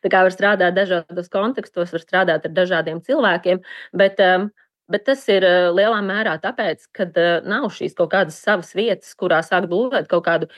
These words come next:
ilgtermiņa stratēģiju, ilgtermiņa, um, plānus, uh, kurā kaut kā centralizēt, uh, visas savas vajadzības un visus, visus savus, nu jā,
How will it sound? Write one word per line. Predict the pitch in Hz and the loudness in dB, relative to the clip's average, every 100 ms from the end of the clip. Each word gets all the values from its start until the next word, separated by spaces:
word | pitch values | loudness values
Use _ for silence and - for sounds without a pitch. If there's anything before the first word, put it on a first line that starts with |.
| - _ | -20 _
ilgtermiņa | 214 277 - 165 165 151 | 2 2 2 -2 -2 -8
stratēģiju, | - 160 - 165 147 156 151 | -4 -4 2 2 2 0 -4
ilgtermiņa, | 196 262 294 - 185 160 160 165 160 151 | 0 0 0 -2 0 2 -2 -4 -6 -4
um, | 160 165 160 160 - _ _ - | 0 0 0 -4 -10 _ _ 0
plānus, | 190 190 214 240 294 165 - - - - | 2 4 2 0 -2 -6 -8 -18 -20 -10
uh, | - 180 170 | 2 2 4
kurā | 190 175 175 | 2 0 -2
kaut | - 185 | -4 -2
kā | 160 | -2
centralizēt, | 156 190 233 269 151 151 147 - - - - | -2 -2 -2 0 -2 -2 -2 -2 -2 -4 0
uh, | 165 160 | 2 4
visas | 156 - - | 2 -2 -6
savas | - 165 147 196 | -4 -4 -2 -2
vajadzības | 214 160 147 151 160 160 - | 0 0 -4 -8 -8 -12 -10
un | 170 170 160 | -6 -6 -4
visus, | 170 214 - 180 _ _ _ _ _ _ _ _ | -4 -6 -6 -16 _ _ _ _ _ _ _ _
visus | 190 208 - | 0 0 -2
savus, | - 147 147 | 0 0 0
nu | - 202 | -2 0
jā, | 208 | 2